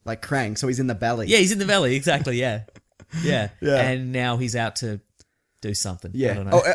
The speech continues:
Speaker 1: I, I could, if they've, if it's, like, it could be a copied consciousness and
Speaker 2: Mm.
Speaker 1: he's trapped in the future and
Speaker 2: Yeah,
Speaker 1: they've
Speaker 2: maybe.
Speaker 1: copied him because he has extensive knowledge of Sarah Connor.
Speaker 2: Right, right, right.
Speaker 1: Or it could be some version of that. I feel like as well,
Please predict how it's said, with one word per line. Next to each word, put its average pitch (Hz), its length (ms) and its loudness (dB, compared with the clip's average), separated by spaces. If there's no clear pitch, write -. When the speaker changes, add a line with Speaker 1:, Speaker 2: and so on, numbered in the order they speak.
Speaker 1:
I, 180 40 6
I 175 40 6
could, 190 220 2
if 185 200 4
they've, 160 220 4
if 170 180 2
it's, - 160 -2
like, 143 200 0
it 143 80 -2
could 165 160 -2
be 139 180 2
a 120 80 2
copied 127 420 -4
consciousness 113 720 -8
and 135 160 0
Speaker 2:
Mm. 139 60 0
Speaker 1:
he's 127 120 0
trapped 120 380 -2
in 120 100 -4
the 110 80 -6
future 110 560 -8
and 107 200 -2
Speaker 2:
Yeah, 127 80 0
Speaker 1:
they've 117 100 0
Speaker 2:
maybe. 107 100 -4
Speaker 1:
copied 123 260 -2
him 120 120 -2
because 117 260 -6
he 123 140 -2
has 113 380 -4
extensive 113 480 -6
knowledge 107 400 -6
of 101 300 -6
Sarah 95 280 -6
Connor. 101 360 -8
Speaker 2:
Right, 117 300 -4
right, 110 80 -6
right. 110 320 -6
Speaker 1:
Or 110 100 -10
it 113 60 -10
could 117 140 -6
be 107 140 -6
some 117 260 -6
version 110 360 -6
of 98 100 -10
that. 110 240 -6
I 160 100 0
feel 214 220 2
like 196 180 4
as 156 120 -2
well, 160 320 4